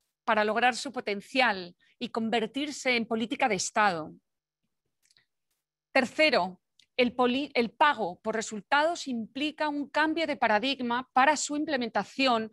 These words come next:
y en particular en la contratación pública y en la asignación anual del presupuesto público en muchos de los países de la región. Cuarto,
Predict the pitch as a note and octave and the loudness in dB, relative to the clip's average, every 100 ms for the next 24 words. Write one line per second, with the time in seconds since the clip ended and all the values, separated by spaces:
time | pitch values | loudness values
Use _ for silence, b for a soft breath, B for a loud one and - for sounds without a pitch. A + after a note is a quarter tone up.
0 | B B B B3 A#3+ A3+ A#3+ A#3+ C4 D#4+ | B B B 2 2 0 0 2 4 4
1 | D4+ C4 A3+ A3 G#3+ G#3 C4 C4 B3+ D#4+ | 2 0 0 -2 -2 -4 -2 -4 -2 -4
2 | D4+ C#4 A#3 - A#3 A3+ A3 G#3 B3 A3 | -4 -2 -2 -2 0 2 2 0 0 -2
3 | G#3 B3+ B3 C#4 C#4+ C#4 C4 B3+ C4 A3+ | -2 0 0 0 2 2 2 0 -4 -6
4 | G#3+ G#3+ A#3 - B3+ - - D4+ C#4 C#4 | -8 -4 -4 -2 -6 -4 -4 -2 -2 -4
5 | C#4+ C#4+ - G#3 G#3+ G#3+ B3 A#3 G#3 G#3 | -2 -4 -2 -2 -2 -2 -2 -2 0 0
6 | A#3 A3 G#3+ F3+ - A3 F#3 D#3+ - _ | 0 0 0 0 0 2 2 0 -12 _
7 | _ _ B B B B B B _ _ | _ _ B B B B B B _ _
8 | - C#4+ C#4 - - | 6 6 6 0 -4